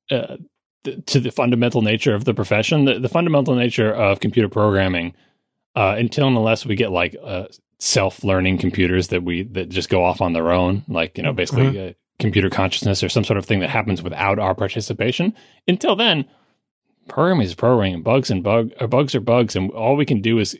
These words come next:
Speaker 1: come up with better and better tools to deal with the, with the, the inherent complexities, to better break down the problems, to better try to prove that, uh, the parts that we think are correct are correct. And getting back to what I was saying before, there are ways to have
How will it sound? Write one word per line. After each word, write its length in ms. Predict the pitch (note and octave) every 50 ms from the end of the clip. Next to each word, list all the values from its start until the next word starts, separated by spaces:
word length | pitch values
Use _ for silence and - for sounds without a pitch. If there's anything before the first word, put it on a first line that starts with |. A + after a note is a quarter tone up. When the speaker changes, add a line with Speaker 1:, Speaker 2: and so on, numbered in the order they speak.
| _ _
Speaker 1:
come 160 | - C3+ A2+
up 120 | G#2 G2+ -
with 140 | G2+ F2 -
better 200 | G#2 G2+ A2+ A2
and 100 | A2 G2+
better 200 | G2+ G2 G2+ G2+
tools 320 | - - A#2 G2+ G2 F#2
to 120 | - F#2
deal 380 | D#2 E2+ - G2+ G2 G2+ G#2 G2+
with 160 | G2 F2+ -
the, 220 | - G2 F2+ E2+ - _ _ _ _ _ _ _ _
with 160 | - G#2+ F#2 -
the, 60 | G2+
the 260 | - - C3 D#3+ A#2+
inherent 380 | G2 F2+ E2 G#2 G#2 F#2+ F#2 F2
complexities, 540 | E2+ E2+ - - F2+ F2+ - - F#2 E2+ -
to 100 | - -
better 260 | E2 E2 F#2+ F2+ F#2+
break 280 | F#2 G2+ F#2+ F2+ E2+ -
down 180 | - F#2+ F2 F2+
the 80 | F2 -
problems, 480 | - - F#2 F#2 G2 F#2+ F2+ F2+ -
to 100 | - -
better 380 | E2+ F2+ F#2 F2+ F#2 F2 F#2+ - - _ _ _ _ _ -
try 280 | - - C#3+ A#2+ B2 A#2+
to 80 | A2
prove 400 | - - B2+ A#2+ A2 G#2+ G#2 F#2 -
that, 200 | G#2 F#2 E2+ - _ _ _ _ _ _ _ _ _ _ _ -
uh, 380 | A2 G2+ F#2+ F#2 F2+ F2 G2 C3 - - -
the 120 | C#3+ A#2+
parts 380 | - - A2+ G#2 G2 - - -
that 240 | A2+ A2 G#2+ G#2 G2+
we 100 | G2+ F2+
think 200 | - A2 G2 F#2+
are 100 | E2+ E2+
correct 320 | - F#2+ E2 E2 - -
are 100 | E2+ D2+
correct. 340 | - - G2+ F#2 E2+ - -
And 240 | G#2+ F#2+ F2+ F2 - _ _
getting 160 | D3 C3 C3
back 120 | C3+ B2+ -
to 60 | D3
what 60 | A2
I 20 |
was 80 | G#2 -
saying 140 | C3 A2+ G2
before, 300 | F#2 - - F#3 D#3 - - - _ _ _ _ -
there 100 | D#3 F2
are 240 | C#3+ G#3+ C#4 D4
ways 340 | G3 D3 C3+ B2+ A#2 A#2 -
to 100 | - G#2
have 300 | G2 A2 A2 G#2+ G#2 -